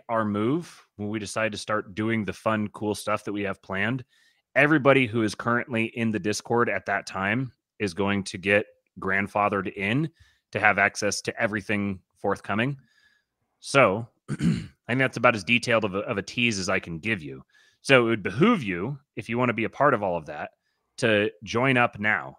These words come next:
Join up at whatever s-, level you want, and, uh, lots of fun things are gonna happen. You guys get to be a part of that. We're looking forward to being a part of it with you, and we're gonna be doing more shows more often.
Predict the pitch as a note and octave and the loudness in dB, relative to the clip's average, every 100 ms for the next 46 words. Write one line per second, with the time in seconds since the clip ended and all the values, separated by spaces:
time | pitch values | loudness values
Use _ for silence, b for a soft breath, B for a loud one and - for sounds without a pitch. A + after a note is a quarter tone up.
0 | _ A2 A2 A2 G2 G2 A2 G#2+ A#2 A#2+ | _ -4 0 0 -2 -6 0 0 2 0
1 | A2+ G2+ G2+ - - _ A2+ B2 A#2 A2 | 0 -4 -14 -20 -20 _ 2 2 2 -4
2 | G2+ A#2 C#3 C#3 _ _ _ _ _ A2+ | -2 2 2 0 _ _ _ _ _ -2
3 | G#2+ G#2 G2 G2 G2 F2+ F2 F2 _ _ | 2 4 2 0 0 0 -2 -6 _ _
4 | _ _ A#2+ C#3+ C#3+ - B2+ A#2 A#2 G#2+ | _ _ 2 4 2 0 -2 0 -4 -4
5 | G2+ F#2+ A2+ A2+ A#2 A#2 G#2+ _ G#2 G#2+ | -6 -2 0 0 -2 -4 -8 _ -8 -2
6 | G#2 G#2 - G#2 - G#2+ G#2 F#2 G2 G2 | -2 -2 -6 -10 -2 -2 -2 0 0 -2
7 | _ - G#2+ G2+ F#2+ G#2 G2+ F#2 F#2 F2+ | _ -10 -6 -6 -6 -4 -4 -4 -6 -4
8 | G2 F#2 F2 E2+ B2+ D3 A#2+ B2+ _ _ | -4 -4 -8 -6 4 4 4 -2 _ _
9 | _ _ _ _ _ _ _ A#2 A#2+ A#2+ | _ _ _ _ _ _ _ -6 -2 0
10 | B2 A#2+ C#3 C3+ C3+ C3+ C3 B2+ D#3 A#2 | 0 -2 -2 -2 0 0 -2 0 0 0
11 | E2+ F#2 F2+ D#2+ - C#2+ | -2 -4 -4 -6 -10 -20